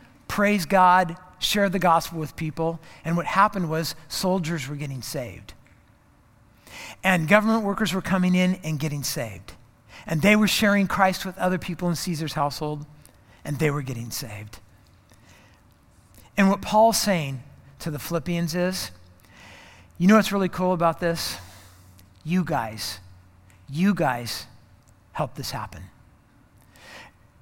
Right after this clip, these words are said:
It was because of the Philippians that Paul had the money necessary to be in a house, because if he had been in a dungeon, none of this would have happened. And so Paul says, "I, people come into the house that you paid for,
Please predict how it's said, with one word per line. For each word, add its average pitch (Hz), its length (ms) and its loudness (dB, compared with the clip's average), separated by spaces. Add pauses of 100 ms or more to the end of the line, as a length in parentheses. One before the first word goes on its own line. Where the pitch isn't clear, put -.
It 185 60 0
was 180 120 2
because 190 320 0
of 202 100 0
the 180 60 0
Philippians 202 640 0
that 170 140 -4
Paul 180 280 6
had 175 200 2
the 160 60 -2
money 160 340 0
necessary 151 640 -2
to - 160 -10
be 147 240 -4
in 135 60 -6
a 127 40 -8
house, 113 400 -8
because 147 260 -6
if 151 120 -8
he 180 120 -2
had 160 140 -2
been 165 140 -2
in 156 120 -2
a 139 60 -4
dungeon, 160 540 -2 (180)
none 135 160 -6
of 131 100 -10
this 123 160 -14
would 131 120 -14
have 113 100 -12
happened. 104 320 -16 (1200)
And 143 80 -8
so 160 80 -2
Paul 180 280 2
says, 175 340 -4
"I, 156 200 -2 (360)
people 196 280 -4
come 196 240 0
into 202 140 2
the 170 100 0
house 185 380 2
that - 140 -12
you 180 120 -2
paid 180 280 -4
for, 202 300 -2